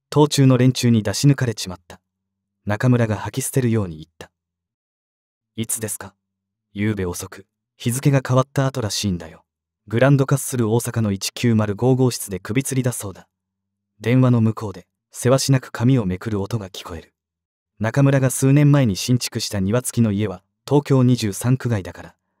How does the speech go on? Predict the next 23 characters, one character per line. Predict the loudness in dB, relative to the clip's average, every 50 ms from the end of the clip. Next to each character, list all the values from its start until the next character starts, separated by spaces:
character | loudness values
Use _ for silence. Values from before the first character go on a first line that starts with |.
| _ _ _ _
朝 | -2 0 0 0
刊 | 2 2 2 2
の | 2
最 | 0 0 -2 -2 -2
終 | -2 -2 -2 0
版 | 0 0 0
は | 0 0
ま | -2 -2
だ | -4 -6
届 | -8 -8 -4 -2 -2 -2
い |
て | -2 -6
い | -10 -8
な | -8 -8
い | -8
は | -10 -12 -16
ず | -16 -16
だ。 | -20 _ _ _ _ _ _ _ _ _ _ -4
だ | -4 -4
と | -4 -4
す | -8 -8 -8 -8
れ | -8 -8
ば、 | -10 -16 _